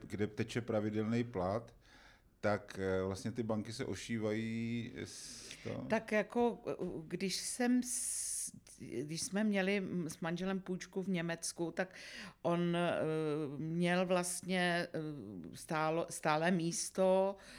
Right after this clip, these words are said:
Speaker 2: eh, až do loňského roku v orchestru, loni odešel do důchodu a, mm, takže on tam byl vlastně zaměstnaný, tam v tom, v těch orchestrech to je zas něco jinýho, tam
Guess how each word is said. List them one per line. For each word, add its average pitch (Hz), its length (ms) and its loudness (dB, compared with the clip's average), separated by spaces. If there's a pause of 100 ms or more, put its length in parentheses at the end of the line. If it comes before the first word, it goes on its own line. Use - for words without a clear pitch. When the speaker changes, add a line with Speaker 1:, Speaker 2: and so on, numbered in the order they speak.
(240)
Speaker 2:
eh, 160 540 2
až 151 180 -4
do 175 100 4
loňského 175 580 0
roku 180 240 -2
v - 120 -16
orchestru, 175 640 -2
loni 170 260 0
odešel 170 360 -2
do 135 100 -2
důchodu 190 760 2 (560)
a, 156 420 6
mm, 143 500 -6
takže 165 280 0
on 160 200 -4
tam 175 220 0
byl 170 240 4 (480)
vlastně 151 340 -2
zaměstnaný, 175 760 -2 (120)
tam 156 260 -2 (120)
v - 40 -18
tom, - 240 -4
v - 60 -14
těch - 260 -10
orchestrech 175 500 -4
to 185 100 -6
je 175 60 -2
zas 170 180 -4
něco 175 280 -6
jinýho, 175 360 -4
tam 170 240 -2